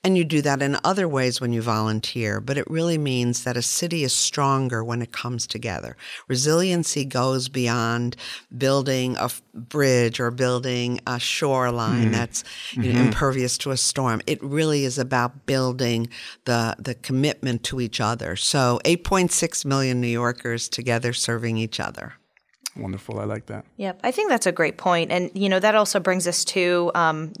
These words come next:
Speaker 3: later in our show, we will be speaking with our community emergency response team volunteers, or certs. Um, they play a very important role in assisting communities during emergencies,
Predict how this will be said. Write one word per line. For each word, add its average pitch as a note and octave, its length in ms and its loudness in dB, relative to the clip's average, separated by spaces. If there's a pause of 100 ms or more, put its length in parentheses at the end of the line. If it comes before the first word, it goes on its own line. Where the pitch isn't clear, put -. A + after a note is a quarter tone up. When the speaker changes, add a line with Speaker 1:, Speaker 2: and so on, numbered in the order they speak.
(160)
Speaker 3:
later G#3 300 6
in F#3 80 4
our F3 100 4
show, F3 220 2
we F3+ 140 0
will E3+ 160 -2
be F3 80 -4
speaking E3+ 340 -2
with E3 160 0
our D#3+ 100 2
community E3 640 -2
emergency D3+ 500 -2
response D3 600 0
team F3 460 -2
volunteers, E3+ 600 0
or D#3 120 0
certs. - 540 2 (400)
Um, G3+ 180 4
they D4+ 100 4
play A#3+ 220 4
a F3+ 40 6
very F3 300 4
important E3 400 0
role D#3+ 260 6
in D#3 100 0
assisting D#3 540 0
communities D#3 540 -2
during C#3+ 200 -2
emergencies, F3+ 800 2